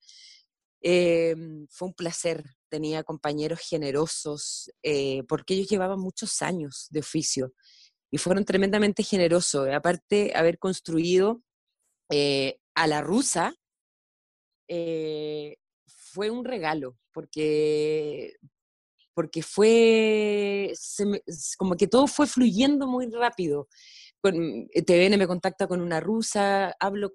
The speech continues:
con la rusa, me dediqué a juntarme con ella un par de veces, a grabarla, me iba a la casa, en, en todos lados escuchaba su voz, su acento, para que, para que de cierta ma-, forma,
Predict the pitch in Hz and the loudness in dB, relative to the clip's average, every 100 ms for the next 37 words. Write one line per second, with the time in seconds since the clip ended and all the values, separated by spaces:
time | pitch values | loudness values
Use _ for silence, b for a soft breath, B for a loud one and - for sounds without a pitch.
0 | - 190 180 175 214 - 190 185 b b | -8 -6 -4 -4 -6 -6 -8 -8 b b
1 | b b 170 170 170 - 196 196 190 180 | b b 0 2 2 2 0 2 0 -2
2 | 180 175 - 165 175 185 170 175 190 180 | -4 -8 -14 -10 -8 -8 -8 -8 -6 -8
3 | 170 170 156 151 175 214 - 185 180 185 | -8 -10 -8 -6 -6 -8 -8 -6 -6 -4
4 | 175 170 160 151 147 185 190 175 165 170 | -2 -2 0 -2 0 -2 -2 -4 -4 -6
5 | 170 b b - 170 180 170 156 190 202 | -12 b b -6 0 2 2 0 -2 -2
6 | - 185 175 170 170 170 180 190 - 175 | -4 -2 -2 -2 -2 -4 -8 -10 -12 -8
7 | 202 196 185 196 202 185 185 185 - 190 | -2 -2 0 -2 -4 -8 -14 -12 -8 -6
8 | 190 190 - 180 156 196 214 - - b | -6 -10 -12 -12 -4 -4 -4 -8 -16 b
9 | b b _ - - 180 - 196 220 196 | b b _ -16 -12 -10 -4 0 0 -2
10 | - 196 190 190 185 180 180 175 170 180 | -4 -2 -2 -2 -4 -4 -4 -4 -4 -4
11 | 170 170 170 165 156 _ - 170 165 165 | -2 -2 -2 -4 -8 _ -8 -6 -6 -8
12 | - 175 185 180 147 - - 185 190 202 | -8 -8 -8 -8 -12 -10 -2 -2 0 -2
13 | 196 | -4